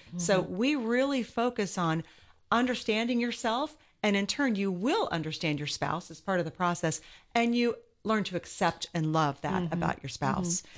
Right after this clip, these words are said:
Speaker 1: And so that's where we lean in a lot of our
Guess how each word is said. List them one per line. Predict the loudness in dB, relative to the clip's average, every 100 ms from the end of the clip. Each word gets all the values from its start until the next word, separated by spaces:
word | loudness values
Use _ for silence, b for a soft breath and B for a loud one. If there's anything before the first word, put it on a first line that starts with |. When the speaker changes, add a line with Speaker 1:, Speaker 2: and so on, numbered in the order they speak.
| B B
Speaker 1:
And | 0 0
so | 2 0
that's | 0 -2 -4 -8 -6
where | -2 0
we | 0 -2 -2
lean | -2 -2 -2 -2 -4
in | -6
a | -6
lot | -4 0 0 -2 -6 -10 -8
of |
our | -6